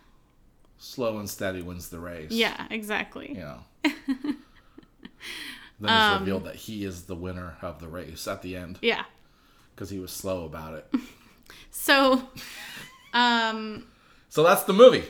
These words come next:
Speaker 2: Yeah, that
Speaker 1: Um,
Speaker 2: sounds like that's the movie, yeah. I, I've lost interest in these movies. I've, I've already lost interest movies ago. But
Speaker 1: You lost interest?
Speaker 2: Yeah, I lost interest several movies ago.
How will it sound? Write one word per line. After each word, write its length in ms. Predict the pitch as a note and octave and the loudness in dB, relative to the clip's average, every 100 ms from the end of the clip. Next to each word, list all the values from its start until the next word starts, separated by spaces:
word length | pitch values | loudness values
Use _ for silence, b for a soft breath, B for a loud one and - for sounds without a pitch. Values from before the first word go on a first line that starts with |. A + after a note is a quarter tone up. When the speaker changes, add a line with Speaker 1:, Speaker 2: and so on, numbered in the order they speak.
| - | 0
Speaker 2:
Yeah, 180 | A#3+ D3 | 6 8
that 300 | D3 D3 A#3+ | 8 8 6
Speaker 1:
Um, 60 | |
Speaker 2:
sounds 260 | C4 C4 B3+ | 8 6 6
like 140 | B3+ | 2
that's 200 | B3+ A#3+ | 0 -6
the 80 | C4 | -2
movie, 240 | D#4+ F#4+ | 0 0
yeah. 320 | F3+ A#3 - G3+ - _ _ _ b b b b b - - | -2 -2 -4 -6 -18 _ _ _ b b b b b -12 0
I, 800 | C4+ D4+ D#4+ D#4+ D#4+ D#4+ D#4+ - - b b b b _ _ _ - | 4 4 2 0 0 -2 -4 -8 -16 b b b b _ _ _ -2
I've 260 | A#3+ B3 A#3+ | 0 2 2
lost 300 | A#3+ A#3+ A#3 | 2 0 -2
interest 360 | G3+ G3 F#3+ | -8 -8 -8
in 80 | G3+ | -8
these 180 | F#3+ F#3+ | -6 -8
movies. 340 | F#3 E3+ D#3 | -10 -12 -8
I've, 200 | F#3+ G3+ G#3 | -2 -2 -2
I've 240 | G#3 A3 A#3 | -2 -2 2
already 360 | A#3+ B3+ B3+ | 4 6 4
lost 320 | B3+ B3 B3 C4 | 4 4 2 0
interest 460 | B3 C4 C4 - | 0 2 0 0
movies 500 | A3+ A#3 B3 A#3 G3+ | 2 4 4 2 -2
ago. 380 | G3+ C#3 - - B B B B | -2 -6 -10 -14 B B B B
But 280 | G3+ A3+ | 6 6
Speaker 1:
You 40 | C3 | 8
lost 280 | B2+ D3+ D#3 | 8 6 4
interest? 600 | D3+ F3 F3+ - - - | -2 -2 -4 -4 -12 0
Speaker 2:
Yeah, 80 | D4+ | 6
I 100 | D4 | 6
lost 280 | D4 D#4+ D4+ | 6 4 4
interest 580 | C#4+ C#4 B3+ - - - | 0 2 2 0 -10 -6
several 360 | - C4+ B3+ | 2 4 4
movies 360 | A#3 G#3+ G3 F3 | 2 0 -2 -8
ago. 300 | - C#3 G3+ | -8 -8 -8